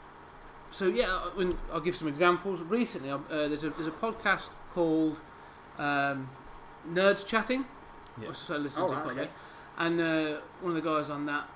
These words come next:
Speaker 1: uh, I think it's Ben, starts talking about, he's been talking about Guardians of the Galaxy.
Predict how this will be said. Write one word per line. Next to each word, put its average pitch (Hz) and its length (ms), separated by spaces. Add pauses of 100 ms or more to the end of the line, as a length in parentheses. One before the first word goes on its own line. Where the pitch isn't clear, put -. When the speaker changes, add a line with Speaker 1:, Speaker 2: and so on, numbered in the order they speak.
Speaker 1:
uh, 139 180
I 143 40
think 180 140
it's - 100
Ben, 170 260
starts 156 340
talking 165 320
about, 147 280
he's 143 100
been 156 120
talking 170 200
about 143 140 (320)
Guardians 156 300
of 139 60
the 147 60
Galaxy. 156 440